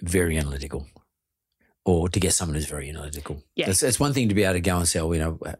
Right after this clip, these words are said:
Speaker 1: what's it look like, what, what they feed you?" But how much more analytical are you in relation to what they feed you? And what do you do? What do, did you build anything around, uh, your outcomes to do further analysis for yourselves as to what works, what doesn't work?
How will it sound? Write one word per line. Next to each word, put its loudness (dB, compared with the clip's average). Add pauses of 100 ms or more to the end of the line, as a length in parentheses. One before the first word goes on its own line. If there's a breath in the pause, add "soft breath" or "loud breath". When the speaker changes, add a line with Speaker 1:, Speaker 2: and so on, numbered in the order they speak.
(160)
Speaker 1:
what's -4
it -4
look -4
like, 0
what, -2
what -6
they 4
feed 2
you?" -10
But 0 (640 loud breath)
how 0
much 2
more 8
analytical 4
are 4
you 4
in 2
relation 2
to 4
what 2
they 0
feed 0
you? -6
And 0
what 2
do 4
you 6
do? 2
What 2
do, 0 (100)
did 0
you 6
build 4
anything 2
around, 0 (560 loud breath)
uh, -6
your 4
outcomes 2
to 2
do 0
further 2
analysis 2
for -2
yourselves 0
as 0
to -4
what 0
works, -4
what -4
doesn't -2
work? -8